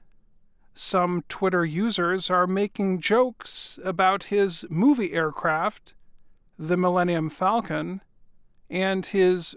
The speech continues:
real-life piloting skills. In one Star Wars scene, Han Solo brags that the Millennium Falcon made the Kessel Run in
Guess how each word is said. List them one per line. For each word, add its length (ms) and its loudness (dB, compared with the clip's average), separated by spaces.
real-life 960 0
piloting 680 0
skills. 800 -4
In 340 4
one 360 2
Star 340 4
Wars 400 4
scene, 720 -2
Han 420 2
Solo 560 4
brags 880 0
that 260 2
the 220 2
Millennium 540 2
Falcon 680 0
made 380 -4
the 280 -6
Kessel 480 0
Run 540 0
in 320 -2